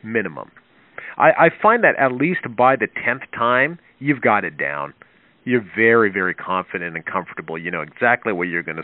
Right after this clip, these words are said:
say. You, you know how you're gonna start it, how you're gonna end it. Um, and, and it kind of frees you up. It, it gives you confidence 'cause you've done it before. You've done it ten times at least.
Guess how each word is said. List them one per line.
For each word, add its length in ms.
say. 220
You, 200
you 180
know 120
how 220
you're 180
gonna 180
start 260
it, 100
how 180
you're 200
gonna 240
end 260
it. 180
Um, 280
and, 220
and 80
it 140
kind 120
of 160
frees 260
you 120
up. 160
It, 160
it 160
gives 200
you 80
confidence 600
'cause 180
you've 200
done 200
it 140
before. 320
You've 160
done 180
it 120
ten 220
times 360
at 140
least. 380